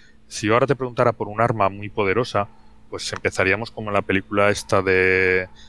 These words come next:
Pulp Fiction, cogeríamos primero un machete, luego una metralleta, luego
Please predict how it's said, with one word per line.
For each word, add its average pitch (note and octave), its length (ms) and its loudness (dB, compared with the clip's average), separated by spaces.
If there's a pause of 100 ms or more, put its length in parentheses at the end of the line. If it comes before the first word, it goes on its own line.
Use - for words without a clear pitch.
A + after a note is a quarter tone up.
(120)
Pulp G#2 160 0
Fiction, G#2+ 520 -4 (300)
cogeríamos G2 420 -4
primero G2 320 -4
un F#2+ 80 -14
machete, G#2 600 0
luego G2 180 -4
una F#2+ 180 -4
metralleta, G2+ 720 0
luego F#2+ 340 -6